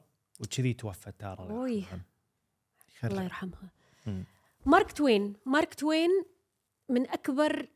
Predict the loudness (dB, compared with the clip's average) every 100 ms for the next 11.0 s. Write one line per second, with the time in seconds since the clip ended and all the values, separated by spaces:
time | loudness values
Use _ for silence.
0 | -4 -4 -2 -6 0 2 4 2 0 0
1 | 0 -2 -2 -2 0 0 -2 -4 -2 0
2 | 0 0 -2 -2 -4 -4 -8 _ _ -8
3 | -4 0 0 0 0 2 4 6 4 2
4 | -2 0 2 2 2 0 -2 -12 -14 _
5 | _ -6 -2 2 2 0 -4 -4 -8 -12
6 | -20 _ _ _ -16 -2 0 4 6 6
7 | 6 4 2 2 2 2 0 -2 -2 2
8 | 2 2 2 2 2 -2 -6 -6 -8 _
9 | _ 0 2 2 0 0 0 0 0 0
10 | 0 0 -2 -4 -4 0 0 0 2 2